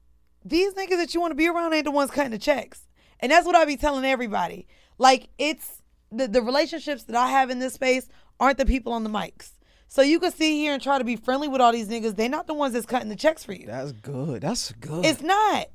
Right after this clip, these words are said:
Speaker 1: Like, you could be in the rooms with them. Cool. That's cute. Ooh, you got a picture with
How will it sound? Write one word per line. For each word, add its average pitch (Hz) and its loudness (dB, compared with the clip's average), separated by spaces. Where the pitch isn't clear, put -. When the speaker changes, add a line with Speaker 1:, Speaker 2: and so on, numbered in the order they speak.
Speaker 1:
Like, 302 4
you 381 4
could 381 0
be 349 2
in 339 -2
the 320 0
rooms 302 -2
with 302 -4
them. 285 -2
Cool. 320 -2
That's 320 -2
cute. 349 -2
Ooh, 330 2
you 311 0
got 311 4
a 285 6
picture 277 -2
with 262 0